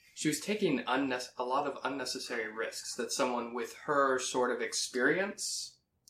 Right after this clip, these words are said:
would, wouldn't necessarily do. And they acknowledge that, "Oh, this was a mistake. You shouldn't have done this." But why would you risk that to begin with? And it, it just didn't really work for me. It made me feel like she's,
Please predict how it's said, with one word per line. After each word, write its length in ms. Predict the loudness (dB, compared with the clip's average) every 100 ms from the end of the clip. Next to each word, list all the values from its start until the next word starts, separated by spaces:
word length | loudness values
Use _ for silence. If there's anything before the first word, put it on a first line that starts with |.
| _
would, 300 | 6 6 6 -4 _ _ 0
wouldn't 320 | 4 6 6
necessarily 720 | 4 2 0 0 0 0 -4 -8
do. 220 | -6 -6 -10 0
And 160 | 6
they 140 | 10 10
acknowledge 520 | 10 8 10 10 8
that, 120 | 4 10
"Oh, 200 | 12 12
this 200 | 8 4
was 100 | 0
a 40 | 0
mistake. 600 | -2 -4 0 0 -2 -8
You 60 | -6
shouldn't 260 | 0 2
have 120 | 0 6
done 220 | 6 6
this." 220 | 0 0
But 260 | 6 6 6 -4 -20 -20 -20 _ _ _ _ _ _ -20 -20 _ _ _ _ _ _ 0
why 200 | 8 10
would 220 | 10 6
you 140 | 2 2
risk 300 | 0 0 0
that 400 | 6 8 6 2
to 100 | -4
begin 460 | -4 -6 -4 -4 -4
with? 420 | -8 -10 -12 -16 _ _ _ _ _
And 160 | 0 2
it, 140 | 2 -2 -16 -2
it 120 | 0
just 220 | 2 4
didn't 300 | 8 8 8
really 320 | 8 8 6
work 240 | 4 2 2
for 160 | 0
me. 160 | 4 4
It 120 | 4
made 180 | 4 6
me 80 | 4
feel 300 | 4 4 6
like 160 | 6 4
she's, 440 | -2 -4 -4 -14